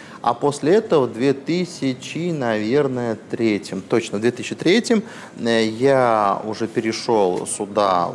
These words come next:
в, э, подмосковный реестр. Правильно, у меня не могло бы быть, потому что мне же надо было прописку делать для того, чтобы в, э, в реестре быть. После этого я, э, у меня получилась п-, прописка в Подмосковье,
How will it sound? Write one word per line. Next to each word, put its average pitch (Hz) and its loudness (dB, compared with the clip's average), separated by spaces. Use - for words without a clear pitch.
в, 95 2
э, - -10
подмосковный 113 0
реестр. 117 0
Правильно, 92 2
у 95 0
меня 110 2
не 110 2
могло 123 2
бы 101 0
быть, 170 2
потому 113 -2
что - -4
мне 113 0
же 107 -4
надо 104 -2
было 95 -4
прописку 95 -6
делать - -12
для 98 -8
того, 104 0
чтобы 95 -2
в, - -6
э, 98 2
в 92 -2
реестре 101 -2
быть. 214 2
После 151 2
этого 127 0
я, 113 4
э, 98 0
у - -6
меня 107 -2
получилась 104 0
п-, 101 0
прописка 98 -2
в - -8
Подмосковье, 208 2